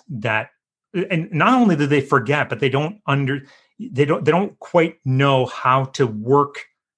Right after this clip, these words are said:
these clients and how those referrals, like, how to get those referrals and how to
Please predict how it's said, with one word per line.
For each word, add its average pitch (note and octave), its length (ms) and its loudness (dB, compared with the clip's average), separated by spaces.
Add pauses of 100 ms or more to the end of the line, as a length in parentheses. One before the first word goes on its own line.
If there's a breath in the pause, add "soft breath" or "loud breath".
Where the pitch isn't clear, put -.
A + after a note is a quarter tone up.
(160)
these B2+ 300 -4
clients A#2+ 680 -6
and A#2+ 120 -6
how B2 500 2 (220 soft breath)
those C#3 160 2
referrals, D3+ 840 2
like, B2+ 140 -2
how C#3+ 120 -4
to C#3 60 2
get C#3 200 -2
those C3 160 0
referrals G#2+ 580 -6
and C#3 140 -6
how B2 240 2
to A#2+ 340 -6